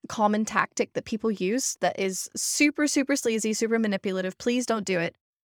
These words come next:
Um, people try and start their email subject lines with, like, the R E colon.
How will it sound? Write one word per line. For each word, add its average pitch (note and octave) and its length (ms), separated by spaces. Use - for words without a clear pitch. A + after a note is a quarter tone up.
Um, G3 380
people A#3+ 380
try F#3+ 400
and F#3+ 380
start - 520
their F#3+ 320
email F#3 320
subject - 460
lines G#3+ 420
with, G3 240
like, F#3 240
the - 140
R G#3 260
E F#3+ 440
colon. A#3 520